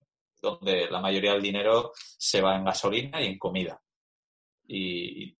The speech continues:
bueno, pues no llega a doscientos euros cada cosa. Y el resto son varios, pues ir a restaurantes, coger ferries, ir a, yo qué sé, o arreglos de la furgoneta o pequeñas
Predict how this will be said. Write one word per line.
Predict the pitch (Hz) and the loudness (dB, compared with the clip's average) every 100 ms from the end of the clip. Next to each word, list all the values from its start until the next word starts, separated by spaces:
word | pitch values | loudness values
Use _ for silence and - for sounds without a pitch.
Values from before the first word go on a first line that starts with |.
| _ - | _ -14
bueno, | 101 95 | -12 -12
pues | - - | -14 -4
no | 110 | 2
llega | 110 101 95 92 101 | 4 4 4 4 4
a | |
doscientos | 98 98 - - 101 95 101 104 | 4 2 0 -6 -4 -2 -2 0
euros | 98 95 | 0 0
cada | - 95 85 | 0 2 0
cosa. | 90 - - _ _ | -4 -8 -12 _ _
Y | 117 | 0
el | 107 | 2
resto | 107 113 | 2 2
son | 110 98 | 2 2
varios, | 95 80 80 - | 2 0 -8 -10
pues | 95 - _ _ - - - | -14 -14 _ _ -20 -20 -8
ir | 87 | -6
a | 85 | -4
restaurantes, | 90 - 95 110 107 - | -6 -2 0 0 -2 -4
coger | 92 90 | -6 -8
ferries, | - 120 98 98 98 - | 0 0 2 -2 -2 -6
ir | 95 - | -8 -6
a, | - - - - - | -8 -8 -8 -8 -10
yo | - | -14
qué | - | -16
sé, | - - | -14 -8
o | - | -6
arreglos | - 98 92 95 | -4 -4 -4 -6
de | |
la | 92 | -8
furgoneta | - 92 98 104 - 104 101 95 | -8 -6 -4 -4 -4 -4 -2 -4
o | |
pequeñas | - 95 92 95 | -6 -12 -12 -12